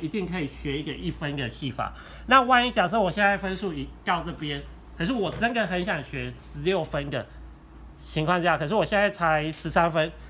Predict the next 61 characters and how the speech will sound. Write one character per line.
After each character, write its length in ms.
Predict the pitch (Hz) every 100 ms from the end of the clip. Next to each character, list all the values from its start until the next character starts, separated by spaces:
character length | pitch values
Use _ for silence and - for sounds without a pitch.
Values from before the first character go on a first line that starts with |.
| -
那 140 | 202 208
怎 100 | 170
么 100 | 156
办？ 220 | 170 131 - - -
请 180 | 190 214
你 80 | 170
就 200 | 190 180 - - -
多 140 | 196 180
付 240 | 214 214
差 360 | - 165 156 156
额， 160 | 117 - - - - - -
你 120 | 147
可 140 | 165 165
以 100 | 143
学。 320 | - 135 117 - - - - - - -
比 60 | 147
方 120 | 170
说， 100 | 214
你 100 | 170
就 120 | 190
付 360 | 175 196 170 -
三 240 | - 165 170
块 180 | 175
钱， 260 | 131 143 117 -
然 120 | 139 160
后 60 |
你 80 | 143
就， 60 | 151
因 60 | 156
为 20 |
我 80 | 175
现 100 | 170
在 60 | 170
十 140 | -
三 180 | 143 143
分， 100 | 147
再 120 | 156
付 100 | 151
三 180 | 156 143
块 120 | 143
钱， 100 | 131
我 80 | 120
就 80 | 139
可 100 | 151
以 40 |
学 160 | 120 113
这 140 | 123
个 80 | 123
戏 180 | - 113
法。 180 | - - - - -
所 140 | 220
以 60 | 202
这 120 | 214
是 260 | 226 190 156 -
一 100 | 196
种 240 | 160 123
学 160 | - 139
戏 180 | 208
法 160 | 143 123
过 140 | 151
程。 80 | 139